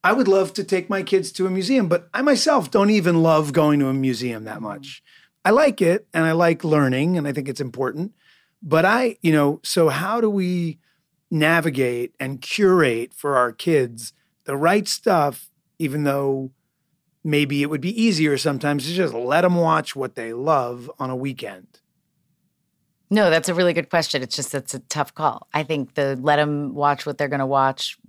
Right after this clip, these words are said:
Speaker 2: with the conversation. Like, if it's garbage, what about that garbage do they like, so that it's at least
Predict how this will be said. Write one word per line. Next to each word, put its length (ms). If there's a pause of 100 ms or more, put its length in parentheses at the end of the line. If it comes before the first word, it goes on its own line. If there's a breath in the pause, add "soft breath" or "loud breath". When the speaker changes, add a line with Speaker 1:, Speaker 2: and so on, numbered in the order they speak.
Speaker 2:
with 500
the 80
conversation. 880
Like, 160
if 120
it's 160
garbage, 920 (840)
what 340
about 300
that 200
garbage 420
do 100
they 140
like, 520
so 280
that 320 (920)
it's 360
at 200
least 480